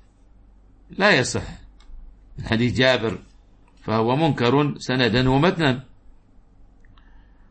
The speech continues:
وفي سنده إسماعيل بن مسلم قد أجمع العلماء على ضعفه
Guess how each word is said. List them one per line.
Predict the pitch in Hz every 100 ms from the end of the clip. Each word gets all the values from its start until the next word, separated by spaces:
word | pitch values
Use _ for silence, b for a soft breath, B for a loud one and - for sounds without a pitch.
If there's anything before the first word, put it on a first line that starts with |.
| b - _ - _ _ _ _ - - _ 98
وفي | 113 113 107 131
سنده | 110 151 135 110 120 135 147
إسماعيل | - 117 131 143 151 135
بن | 143
مسلم | 175 190 151 156 151 - _ _ _ - -
قد | 123
أجمع | - 156 139 135
العلماء | 131 117 127 143 165
على | 139 147 147
ضعفه | 147 165 143 165 160 131